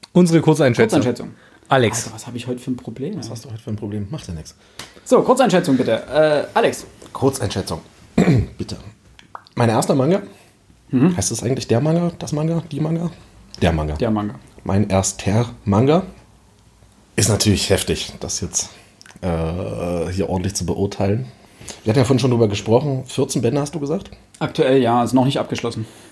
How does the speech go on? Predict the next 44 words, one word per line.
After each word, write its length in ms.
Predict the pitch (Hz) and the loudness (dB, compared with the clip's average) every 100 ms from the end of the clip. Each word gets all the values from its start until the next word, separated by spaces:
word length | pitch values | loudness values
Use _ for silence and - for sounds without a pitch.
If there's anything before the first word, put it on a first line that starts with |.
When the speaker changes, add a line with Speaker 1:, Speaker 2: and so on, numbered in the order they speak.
| - | -20
Speaker 3:
Es 80 | - | -10
gibt 140 | - - | -4 0
hier 80 | |
tatsächlich 380 | 117 107 127 151 | 2 2 2 2
eine 120 | 127 | 0
ganze, 300 | 107 131 143 117 - - | 0 -2 -4 -8 -14 -4
ganze 240 | 117 123 110 | -2 2 4
Menge 300 | 110 165 - | 6 6 2
an 120 | 135 | -4
Kritik, 540 | - 135 - 147 147 - | -4 -8 -4 -4 -4 -6
die 80 | |
ich 160 | 131 - | -8 -4
an 220 | 113 120 | -2 0
dem 240 | 117 113 113 | 2 2 4
Manga 260 | 113 120 | 4 2
hätte, 400 | 101 104 180 185 - | 2 0 0 -2 -4
muss 280 | - 131 143 | -2 0 2
aber 140 | 117 113 | 2 4
der 120 | 107 | 4
Fairness 340 | 113 123 117 | 4 4 4
halber 220 | 113 110 | 4 4
zugeben, 960 | 104 - 151 143 127 131 131 120 113 107 | 0 -4 -6 -4 0 0 0 2 2 2
dass 260 | 107 104 107 | 0 0 0
ein 80 | |
großer 320 | 98 104 107 98 | 0 2 0 0
Teil 220 | 104 101 | 0 0
der 80 | 98 | -2
Kritik 400 | - - 107 - | -6 -4 -4 -4
lediglich 580 | 101 92 110 110 107 101 | -2 2 2 2 -4 -4
daraus 420 | 104 101 98 - 104 | -2 0 0 0 -2
rührt, 160 | 92 | -2
dass 100 | 87 | -2
ich 100 | 95 | -4
die 120 | - | -4
restlichen 380 | 90 101 - 95 | -2 -2 -2 -4
Teile 260 | 90 82 85 | -2 0 4
nicht 340 | 98 107 - | 4 4 0
kenne. 280 | 120 123 208 - _ _ - - - | 0 2 0 -4 _ _ -20 -20 -10
Zur 160 | - 196 | -4 -2
Story 300 | - 104 117 | 4 4 4
selber, 440 | 98 104 131 117 - - _ _ _ - _ | 4 4 4 2 -2 -14 _ _ _ -20 _
es 120 | - | -2
ist 120 | 123 - | -2 0
altgebackenes. 760 | 92 - - 80 85 78 - | -2 -4 -6 -6 -6 -4 -6